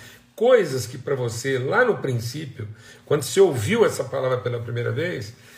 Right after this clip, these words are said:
ela não fazia todo sentido como ela faz agora. Tanto é que depois de, é, tem um texto aqui, que,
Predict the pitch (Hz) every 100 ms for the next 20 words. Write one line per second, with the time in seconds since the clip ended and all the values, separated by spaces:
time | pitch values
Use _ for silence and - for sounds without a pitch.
0 | - - 147 190 185 175 147 147 - 214
1 | 226 - 143 - 202 196 131 - 165 175
2 | - 151 147 - - - - - - -
3 | - 147 156 151 117 98 - - _ _
4 | _ _ _ _ _ - - - - -
5 | - - - - - - - - _ 127
6 | 131 127 151 165 143 127 123 143 139 120
7 | 127 113 - 127 120 117 117 107 101 101
8 | - - - - _ - 131 135 127 127
9 | 131 - 104 156 170 120 120 110 101